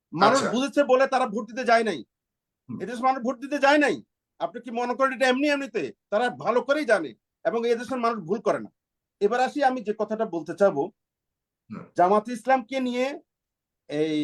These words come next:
Speaker 1: বিএনপি যদি আন্দোলন রচনা করে, তাহলে
Speaker 2: হুম।
Speaker 1: প্রথম কথা হলো যে জামাত ইসলাম তো অচ্ছুত কিছু না, অচ্ছুত না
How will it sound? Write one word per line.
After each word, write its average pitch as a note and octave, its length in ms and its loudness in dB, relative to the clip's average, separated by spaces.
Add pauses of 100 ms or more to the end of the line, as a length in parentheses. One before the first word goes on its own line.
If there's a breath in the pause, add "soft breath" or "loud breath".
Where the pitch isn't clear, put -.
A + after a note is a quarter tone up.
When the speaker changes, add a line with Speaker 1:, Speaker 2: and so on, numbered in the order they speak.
(680)
Speaker 1:
বিএনপি F#3 480 4
যদি D#3+ 340 6 (280)
আন্দোলন D#3 540 4
রচনা D3+ 380 -2
করে, A#2+ 300 -4 (640)
তাহলে G3+ 380 0
Speaker 2:
হুম। G3+ 140 -4
Speaker 1:
প্রথম A3+ 220 -6
কথা B3+ 160 -4
হলো B3 120 -6
যে A3+ 80 -2
জামাত G#3 280 0
ইসলাম A3+ 220 -8
তো A#3+ 100 -6
অচ্ছুত G#3+ 460 -4
কিছু D#3+ 200 -6
না, A2+ 140 -6 (360)
অচ্ছুত A3+ 420 2
না D3 80 4